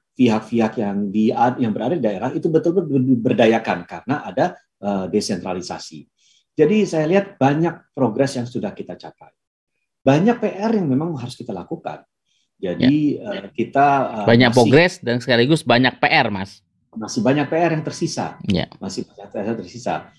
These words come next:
Speaker 1: Salah satu amanat dari reformasi adalah memberantas K K N.
Speaker 2: K K N.
Speaker 1: Korupsi, kolusi, nepotisme.
Speaker 2: Menarik.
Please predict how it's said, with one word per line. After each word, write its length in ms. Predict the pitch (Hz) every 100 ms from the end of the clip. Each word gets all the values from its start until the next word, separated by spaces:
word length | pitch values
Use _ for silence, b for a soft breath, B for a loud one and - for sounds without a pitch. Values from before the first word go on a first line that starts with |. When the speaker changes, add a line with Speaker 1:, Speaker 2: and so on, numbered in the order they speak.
| _
Speaker 1:
Salah 240 | - 135 160
satu 560 | 175 202 - 160 127 -
amanat 400 | 123 120 113 107
dari 240 | 104 98 95
reformasi 720 | 95 - 90 87 - 160 190
adalah 580 | - 101 90 90 143 165 _ 147
memberantas 480 | 139 131 135 160 -
K 160 | 147
K 100 | - 160 -
N. 40 | 147 - _ _ _ _ _ _ _ - -
Speaker 2:
K 60 | 113
K 60 | 110 104 95
N. 60 | 85
Speaker 1:
Korupsi, 140 | - - -
kolusi, 440 | 117 110 - 180 202 175
nepotisme. 480 | 95 90 90 98 104
Speaker 2:
Menarik. 400 | 104 98 87